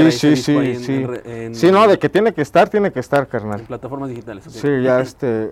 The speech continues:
Speaker 2: del disco sí se estrena el, el cuatro veinte.
Speaker 1: A huevo, o sea, ya está, eso ya está definido y
Speaker 2: Sí,
Speaker 1: no puede
Speaker 2: sí.
Speaker 1: cambiar. Ok, güey, ¿y a dónde, a dónde nos acercamos contigo para shows, para conocer los, lo-, los videos que ya has hecho, etcétera, güey?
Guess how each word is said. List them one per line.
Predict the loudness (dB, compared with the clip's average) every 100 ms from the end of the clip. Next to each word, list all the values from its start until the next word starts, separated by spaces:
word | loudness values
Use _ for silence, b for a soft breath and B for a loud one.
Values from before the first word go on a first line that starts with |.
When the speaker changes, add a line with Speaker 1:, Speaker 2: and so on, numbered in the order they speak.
| -10
Speaker 2:
del | -6 -2 0
disco | 0 0
sí | 0
se | -4
estrena | -4 0 0 0
el, | 0 -4 -6
el | -6 -2
cuatro | 0 2
veinte. | 0 0 -2 -4 -6 -12 -14
Speaker 1:
A | -12
huevo, | -14 -16
o | -8
sea, | -4
ya | -2
está, | -2 -2
eso | 0
ya | -2
está | -2 -6
definido | -4 -4 0
y |
Speaker 2:
Sí, | 2 2
Speaker 1:
no |
puede | 2 -2
Speaker 2:
sí. | -2
Speaker 1:
cambiar. | -6 -14 -14
Ok, | -6 -2
güey, | -2 -4
¿y | -2 0
a | 0
dónde, | 0 -2 -4 -8 -12
a |
dónde | -8 -6 -6
nos | -8
acercamos | -12 -10 -8 -8
contigo | -10 -8 -8
para | -8 -8
shows, | -6 -4 -6 -8
para | -10 -8 -10
conocer | -12 -14 -14 -14 -12
los, | -12 -10 -12 -14
lo-, | -14 -12 -10 -12 -12
los | -14 -10
videos | -10 -10
que | -12
ya | -14
has | -12
hecho, | -14 -14
etcétera, | -16 -16 -16 -16
güey? | -18